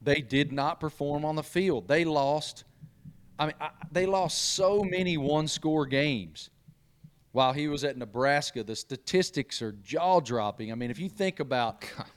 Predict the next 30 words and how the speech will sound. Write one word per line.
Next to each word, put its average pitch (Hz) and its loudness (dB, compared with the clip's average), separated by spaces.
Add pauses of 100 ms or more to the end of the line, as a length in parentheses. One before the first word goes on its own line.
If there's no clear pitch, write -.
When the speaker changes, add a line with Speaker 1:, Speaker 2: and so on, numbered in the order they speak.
Speaker 1:
one, 170 4
two, 170 2
three, 170 -2
four, 170 0
five 170 2
plays 180 2
go 151 8
a 135 4
different 139 0
way 180 10
for 143 0
them. 147 2
Speaker 2:
They 170 6
Speaker 1:
I 143 6
mean, 165 6
we're 180 12
Speaker 2:
outscored, 175 8
I 170 10
Speaker 1:
having 170 8
a - 2
Speaker 2:
think 208 4
I - 6
Speaker 1:
complete 170 6
Speaker 2:
saw 127 6
a 110 0
graphic 120 2 (400)
earlier 127 4
in 120 -4
the 104 0
summer 107 2